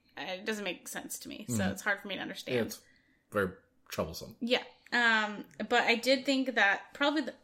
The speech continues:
Speaker 1: one of the really smart things was including Trevor Slattery and redeeming that character, 'cause it kind of also retroactively redeems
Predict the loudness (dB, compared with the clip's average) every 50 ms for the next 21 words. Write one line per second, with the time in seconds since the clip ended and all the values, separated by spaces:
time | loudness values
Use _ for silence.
0 | -14 -14 -14 -18 _ _ -12 -6 -2 -2 -2 -2 -2 -2 -2 -2 -2 -2 -2 0
1 | 0 0 0 -2 -4 -6 -6 -4 -2 -2 -2 -2 -2 -6 -8 -10 -10 -8 -6 -6
2 | -6 -8 -8 -8 -10 -10 -6 -6 -4 -4 -4 -4 -2 -2 0 0 0 0 0 -2
3 | -4 -6 -8 -8 -8 -8 -8 -8 -6 -4 -4 -4 -4 -4 -4 -4 -4 -4 -6 -8
4 | -8 -8 -8 -8 -8 -2 0 2 2 2 2 0 -2 -2 -2 -2 -2 0 0 -2
5 | -2 -2 -2 -2 0 0 -2 -2 -6 -8 -8 -8 -10 -10 -8 -6 -6 -6 -6 -8
6 | -10 -12 -14 -16